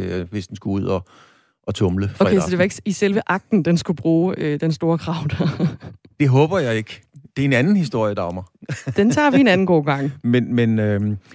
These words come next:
Speaker 1: men altså omkring elleve millioner kroner, øh, forestiller man sig, at den kan, øhm, den kan komme til at, at koste.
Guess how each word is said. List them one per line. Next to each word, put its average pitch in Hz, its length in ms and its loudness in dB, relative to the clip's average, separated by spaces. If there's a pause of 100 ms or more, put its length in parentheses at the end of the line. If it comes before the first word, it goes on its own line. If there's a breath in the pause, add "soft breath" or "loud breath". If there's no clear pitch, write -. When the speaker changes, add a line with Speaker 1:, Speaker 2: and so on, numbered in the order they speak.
(100)
Speaker 1:
men 113 140 2
altså 107 220 0
omkring 127 380 0
elleve 151 260 2
millioner 117 380 0
kroner, 117 500 -4
øh, 107 80 -6
forestiller 113 380 -4
man 101 160 -4
sig, 101 140 -6
at 98 120 -6
den 101 180 -4
kan, 95 240 -6
øhm, 90 220 -6 (680)
den 110 100 0
kan 95 100 -2
komme 101 200 -2
til 110 120 -4
at, 101 140 -2 (400 loud breath)
at 117 80 0
koste. 120 400 -2